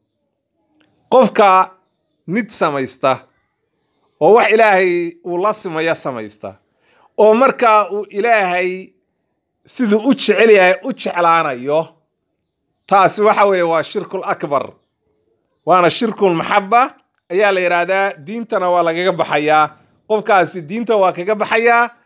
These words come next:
waayo wuxuu ku dhacay shirkul maxabba. Shirkul maxabba ayuu ku dhacay, oo maxabbadii la rabay Ilaahay keligii inuu jeclaado ayuu wax kale la wadaajiyey. Calaa kulli xaal, marka shiikhu waxa uu, eh, intaan dambe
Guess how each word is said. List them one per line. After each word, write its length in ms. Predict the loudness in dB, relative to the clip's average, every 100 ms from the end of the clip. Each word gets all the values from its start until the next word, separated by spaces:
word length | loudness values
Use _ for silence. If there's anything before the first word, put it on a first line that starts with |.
| _ _ -2
waayo 320 | 2 2 0 -2
wuxuu 240 | -6 -10
ku 140 | -6 -2
dhacay 320 | 0 2 -2 -4 -14 _ _ _ _ _ _
shirkul 500 | -12 -6 -4 0 0
maxabba. 420 | 2 -2 -4 -10 -20 _ _
Shirkul 340 | -12 -8 -6 -6
maxabba 320 | -4 -2 -2
ayuu 200 | -2 -4
ku 140 | -6
dhacay, 320 | -4 -2 -2 -4 -10 _ _ _ _ _
oo 120 | -2 -2
maxabbadii 480 | -4 -2 -2 0 0
la 120 | 0
rabay 180 | 0 2
Ilaahay 300 | 2 2 -2
keligii 280 | -4 -4
inuu 140 | -4 -8
jeclaado 540 | -10 -4 -2 0 -2 -6 _ _ _ _ -4
ayuu 340 | 0 2 0
wax 120 | 0 -4
kale 220 | -4 -2 0
la 140 | 2
wadaajiyey. 720 | 2 2 0 0 -8 -6 -4 -6 -10 _ _ _ _
Calaa 180 | 0 0
kulli 180 | 0 -2
xaal, 220 | -2 -2
marka 260 | -4 -8 -10
shiikhu 520 | -10 -10 -8 -8 -8 _ _ _ _ _ 0
waxa 360 | 2 4 2 2
uu, 420 | -2 -2 -8 -12 _ -8
eh, 400 | -4 0 -2 -4
intaan 380 | -10 0 2 4
dambe 320 | 2 0 0